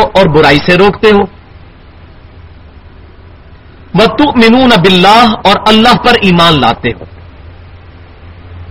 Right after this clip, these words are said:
اللہ پر ایمان کو سیکنڈری جگہ پر ایڈریس کیا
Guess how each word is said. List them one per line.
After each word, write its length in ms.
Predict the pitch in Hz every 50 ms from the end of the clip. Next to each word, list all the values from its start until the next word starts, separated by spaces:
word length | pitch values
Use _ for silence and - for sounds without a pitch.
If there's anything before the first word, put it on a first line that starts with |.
| - - - - - - - -
اللہ 300 | 196 220 220 247 285 285
پر 160 | 285 - - - -
ایمان 420 | 233 214 196 202 214 240 254 247
کو 80 | 226 262
سیکنڈری 640 | 240 - - 226 214 - 240 254 247 269 277 269 254
جگہ 260 | 175 214 214 226 214
پر 180 | 214 214 233 220
ایڈریس 380 | 185 170 175 180 165 - -
کیا 140 | 147 143 123